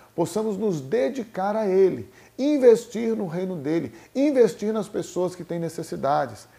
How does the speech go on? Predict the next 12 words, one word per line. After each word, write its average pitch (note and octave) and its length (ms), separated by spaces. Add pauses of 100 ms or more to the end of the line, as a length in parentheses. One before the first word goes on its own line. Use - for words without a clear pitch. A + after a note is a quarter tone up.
(120)
repartir A3+ 920
com - 80
aqueles D#3+ 380
que E3 100
não E3 180
têm, D3+ 260 (280)
suprir C4+ 800
as G3 140
necessidades D#3 920
dos C3+ 340
filhos A3+ 480
dele D#3 480